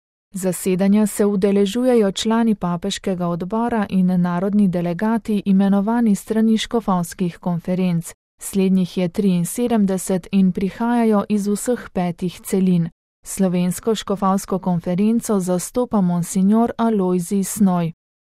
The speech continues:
Tema, ki ji sledijo, je vzeta iz Pavlovega pisma Kološanom: "Kristus v vas, upanje slave."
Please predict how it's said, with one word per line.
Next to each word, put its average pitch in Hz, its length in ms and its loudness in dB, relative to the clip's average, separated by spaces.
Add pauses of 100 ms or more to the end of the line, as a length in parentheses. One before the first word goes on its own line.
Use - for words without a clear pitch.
(120)
Tema, 208 440 2
ki - 140 -4
ji 180 180 -2
sledijo, 196 720 0
je 196 180 2
vzeta 226 460 -2
iz 185 260 -2
Pavlovega 185 640 -2
pisma 220 480 -2
Kološanom: 185 840 -2 (400)
"Kristus 214 800 -4
v 170 260 -4
vas, 196 420 -2 (160)
upanje 196 540 0
slave." 180 580 -2